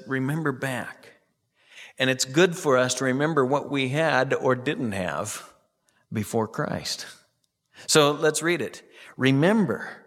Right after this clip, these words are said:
that formerly you, the Gentiles in the flesh." Now, let's make it clear. He's writing to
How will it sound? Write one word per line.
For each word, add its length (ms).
that 240
formerly 580
you, 380
the 160
Gentiles 1400
in 160
the 120
flesh." 680
Now, 300
let's 260
make 240
it 140
clear. 220
He's 220
writing 360
to 340